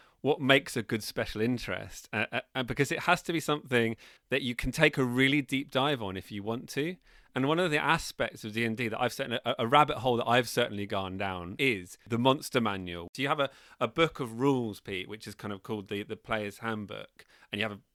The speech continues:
a book of rules for the Dungeon Master, which is called the Dungeon Master's Handbook. But you also have the monster manual, which is, is, is less about kind of the general player, playing rules, but just a lot of lore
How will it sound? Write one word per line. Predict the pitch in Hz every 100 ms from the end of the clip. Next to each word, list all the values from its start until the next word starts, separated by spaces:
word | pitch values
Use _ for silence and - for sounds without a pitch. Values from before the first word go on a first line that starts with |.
| -
a |
book | 117 120
of | 104
rules | 107 98
for | -
the | 98
Dungeon | 117 101
Master, | 92 85 -
which | -
is |
called | 110 98
the |
Dungeon | 120 120 107
Master's | 92 - 98
Handbook. | - 95 87 - _ - -
But | 123
you | 117 139
also | 147 180 - 117 98
have | 98 85 90 _ _ -
the | 110
monster | 123 139 - 123
manual, | 104 92 90 92 -
which | 123 -
is, | 120 117 - _ _ _
is, | 131 127
is | - 127
less | 165 196 -
about | 156 156 147 120 -
kind | - 135
of | 117 110
the | 127 120
general | 139 127 113 104
player, | - 139 131 117 -
playing | 139 135 113
rules, | 92 80 -
but | 135
just | 113 139 -
a | 135
lot | 127 131 127 143 131 -
of | 104
lore | 107 107 117 127 104 92 -